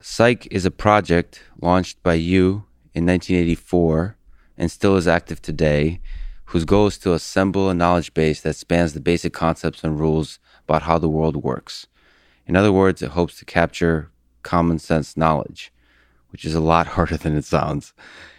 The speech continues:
Can you elaborate on this mission and maybe perhaps speak to the various sub-goals within this mission?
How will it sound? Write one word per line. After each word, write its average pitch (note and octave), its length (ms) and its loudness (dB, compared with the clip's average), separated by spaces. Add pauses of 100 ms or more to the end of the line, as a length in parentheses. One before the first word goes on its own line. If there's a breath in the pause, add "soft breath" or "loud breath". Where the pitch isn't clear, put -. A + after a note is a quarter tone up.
(160 loud breath)
Can F2+ 160 2
you G#2 160 4
elaborate F#2+ 460 2
on F2+ 100 2
this F2 220 -4
mission F2 540 0
and D#2+ 220 -2
maybe D#2+ 320 2
perhaps D#2+ 400 -2
speak - 300 -4
to - 160 -4
the D#2 80 -6
various D2+ 320 0
sub-goals D#2 840 -2
within D#2 340 0
this D2+ 180 -4
mission? D#2 340 -6